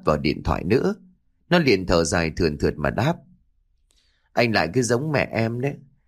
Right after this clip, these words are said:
Các cụ bảo rồi, kiếp này mặt phấn da hoa là do kiếp trước lân la quét chùa. Em đi để lấy duyên lấy phúc chứ có đến mấy cái chỗ ăn chơi đàn đúm đâu. Sao mọi người cứ phải suy nghĩ quá lên thế?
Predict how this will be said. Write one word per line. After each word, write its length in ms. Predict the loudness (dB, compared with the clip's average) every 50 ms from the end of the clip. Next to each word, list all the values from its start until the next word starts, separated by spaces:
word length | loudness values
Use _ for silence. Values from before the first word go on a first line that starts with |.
| _ 0
Các 180 | 0 0 2 2
cụ 160 | 2 2 4
bảo 280 | 4 4 2 2 0 0
rồi, 220 | 0 0 0 0 -2
kiếp 180 | -6 -6 -4
này 200 | -2 0 0 0
mặt 240 | 0 0 -2 -4 -4 -2 -2
phấn 200 | -2 0 0 0
da 160 | 0 0 0
hoa 540 | 0 -2 -2 0 2 2 2 0 0 -4 -8 _ _ _ _ _
là 180 | 0 2 2 2
do 160 | 4 2 0
kiếp 240 | 0 0 -2 -2 -2 -2
trước 260 | 0 2 2 2 2
lân 220 | 2 2 2 2 2
la 160 | 0 0 0
quét 260 | 0 -2 -2 -2 -2 -4 -2
chùa. 440 | 2 4 6 6 6 4 2 -2 -6 -14 _ _ _ _ _ _ _ _ _ _
Em 260 | 0 0 0 0 2
đi 180 | 2 2 2 4
để 220 | 4 4 4 4
lấy 220 | 4 2 2 0 0
duyên 280 | 0 2 0 0 2
lấy 180 | 2 0 0 0
phúc 280 | 0 2 0 0 0 -2 -2
chứ 120 | -2 0 0 2
có 100 | 2 2
đến 300 | 4 4 2 2 2 -2
mấy 100 | -2 -2
cái 180 | 0 -2 -2 0
chỗ 120 | -2 -2 0
ăn 240 | 0 -2 -2 0
chơi 140 | 2 2 2
đàn 320 | 2 2 -2 -2 -2 0 0
đúm 260 | 0 0 0 -2 0
đâu. 280 | 0 0 0 -2 -6 _ _ _ _ _ -4
Sao 180 | 0 2 2 4
mọi 220 | 4 4 2 2
người 180 | 2 0 -2 0
cứ 160 | 0 -2 0
phải 220 | 2 2 2 2
suy 180 | 0 0 -2 -2
nghĩ 220 | -2 -2 -6 -6 -2
quá 200 | 0 0 2 2
lên 220 | 2 0 0 -2 -2
thế? 280 | -2 -2 0 -2 -2